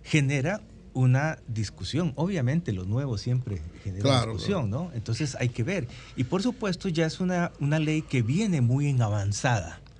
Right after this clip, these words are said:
Speaker 1: Y el Estado, este, el, los particulares y el Estado, eh, dominicano empieza a ver en esta figura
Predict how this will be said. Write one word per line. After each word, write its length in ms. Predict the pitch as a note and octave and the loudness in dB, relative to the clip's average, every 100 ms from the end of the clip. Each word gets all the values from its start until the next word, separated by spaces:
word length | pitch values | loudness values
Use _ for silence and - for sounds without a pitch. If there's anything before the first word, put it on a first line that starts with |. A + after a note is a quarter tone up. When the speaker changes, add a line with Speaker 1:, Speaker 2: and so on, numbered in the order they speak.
| - - - - | -20 -20 -20 -4
Speaker 1:
Y 120 | F#3 | 2
el 100 | B3+ | 4
Estado, 560 | C4+ - G3 C3+ A#2 F#3 - - - - - - | 2 0 0 2 0 -6 -12 -20 -20 -20 -20 -4
este, 1040 | A#2 G2+ - G#2+ G2 F#2+ E2+ F#2 F#2 - | -2 -2 -4 -2 -2 -2 -6 -10 -14 -10
el, 120 | G2+ G2 | -10 -6
los 160 | A2 G#2 | -6 -6
particulares 840 | G2+ - G2+ C3 G3 C3+ D#3 E3 | -8 -8 -4 0 0 0 -4 -4
y 100 | G#2 | -4
el 100 | F2+ | -4
Estado, 480 | F2+ - B2 B2 G2 D#2+ D#2 | -4 0 2 4 0 -4 -12
eh, 220 | - E2+ F2+ | -12 -12 -6
dominicano 600 | F#2+ G2+ B2 F3+ D3+ G#2+ | -4 -2 -2 -2 -2 -4
empieza 340 | G#2 A#2+ B2+ | -4 -2 0
a 20 | |
ver 280 | F3 C3 G#3 | 0 0 -4
en 100 | B2+ | -2
esta 180 | G#2+ - | -2 -2
figura 440 | B2 F#3+ C3 D#3+ | -4 0 -2 -2